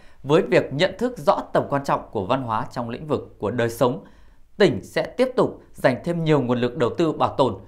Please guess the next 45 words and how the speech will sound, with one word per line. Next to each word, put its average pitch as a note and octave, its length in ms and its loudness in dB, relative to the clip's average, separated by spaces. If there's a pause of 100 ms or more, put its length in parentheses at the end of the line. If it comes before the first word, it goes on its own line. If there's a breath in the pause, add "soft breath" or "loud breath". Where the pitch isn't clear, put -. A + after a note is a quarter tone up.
(240 loud breath)
trùng D3 220 0
tu, G3+ 300 4 (120)
tôn G#3 200 4
tạo - 300 6
và A2+ 100 4
phát F3+ 160 -6
huy D#3+ 160 -2
các F#3 220 -10
di C#3+ 180 -4
tích - 200 -6
lịch C3+ 140 -2
sử G2 280 -2
văn B2+ 140 2
hóa A#2 240 -2
trọng G#3 180 -2
điểm B2+ 260 -2
trên A#2+ 140 -8
địa G#2+ 80 -6
bàn, A#2+ 260 4 (300 loud breath)
đẩy E3+ 140 4
mạnh D3+ 240 0
công D#3+ 140 -6
tác G#3+ 160 -2
sưu G3+ 260 -4
tầm, F3 120 6 (460 loud breath)
nghiên G#3+ 220 0
cứu D#3+ 180 -2 (100)
phổ D3 180 4
biến B2 280 0
các A#3 140 -8
giá C3+ 200 -2
trị - 160 -6
văn C3+ 160 -4
hóa B2 260 0
đậm E3 180 -2
đà A2+ 120 -2
bản G#2+ 220 -2
sắc - 280 -8
của A#2+ 100 -4
các - 200 -10
dân C#3+ 240 -4
tộc A#2+ 260 -2
trở G#2+ 100 -4
thành G#2+ 180 -6
sản A2 220 -4